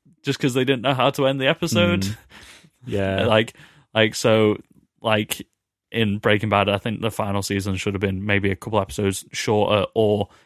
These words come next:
Speaker 1: ended Walt's story and done this bit with Jesse.
Speaker 2: Yeah. Yeah. Yeah.
Speaker 1: Like,
Speaker 2: Just a,
Speaker 1: I, I
Speaker 2: just
Speaker 1: think
Speaker 2: like an epilogue.
Speaker 1: Yeah, I don't think that El Camino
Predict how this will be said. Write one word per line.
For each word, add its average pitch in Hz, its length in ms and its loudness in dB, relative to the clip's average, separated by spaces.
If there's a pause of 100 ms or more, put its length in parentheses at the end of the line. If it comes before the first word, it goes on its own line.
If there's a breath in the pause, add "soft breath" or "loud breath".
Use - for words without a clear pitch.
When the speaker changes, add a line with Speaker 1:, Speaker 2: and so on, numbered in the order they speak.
(440 soft breath)
Speaker 1:
ended 113 380 0
Walt's 98 360 -2
story 101 500 0
and 98 300 -6
done 101 300 -4
this 101 220 -8
bit - 260 -4
with 202 280 -2
Jesse. 113 340 -2
Speaker 2:
Yeah. - 220 -8 (340)
Yeah. - 320 -6 (680)
Yeah. - 160 -6
Speaker 1:
Like, 117 160 4
Speaker 2:
Just - 200 -4
a, 120 60 2
Speaker 1:
I, 127 240 4
I - 40 2
Speaker 2:
just 123 120 -2
Speaker 1:
think - 180 0
Speaker 2:
like - 60 -20 (300 loud breath)
an 123 100 2
epilogue. 98 480 -2 (100)
Speaker 1:
Yeah, 135 240 4
I 139 80 4
don't 160 200 2
think 165 160 -4
that 143 140 0
El 131 220 4
Camino 117 680 -2